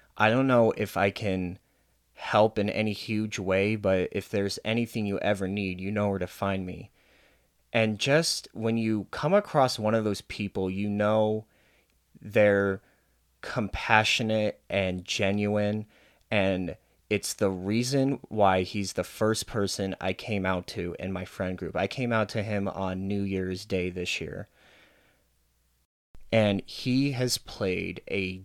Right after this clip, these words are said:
giant factor on why this episode was even created. His reaction to when I came out to him could not have been any more perfect. There has been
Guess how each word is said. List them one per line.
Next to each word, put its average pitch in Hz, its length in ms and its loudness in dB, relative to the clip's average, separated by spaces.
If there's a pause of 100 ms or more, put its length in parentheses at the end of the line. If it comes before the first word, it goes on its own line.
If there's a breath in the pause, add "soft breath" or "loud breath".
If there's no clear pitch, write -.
giant 110 640 0
factor 92 720 -2
on 95 220 -2
why 101 180 4
this 101 300 0
episode 98 540 0
was 95 240 -2
even 95 280 -4
created. 95 600 -4 (1080 soft breath)
His 196 320 2
reaction 110 840 2 (100)
to - 160 -4
when 110 240 2
I 117 220 2
came 135 320 -4
out 101 200 -2
to 123 120 -2
him 131 180 2
could 107 260 -4
not 107 300 2
have 110 160 0
been 95 340 -2
any 98 240 -2
more 95 280 -4
perfect. - 580 -8 (440 soft breath)
There 180 440 6
has 117 220 -4
been 104 340 0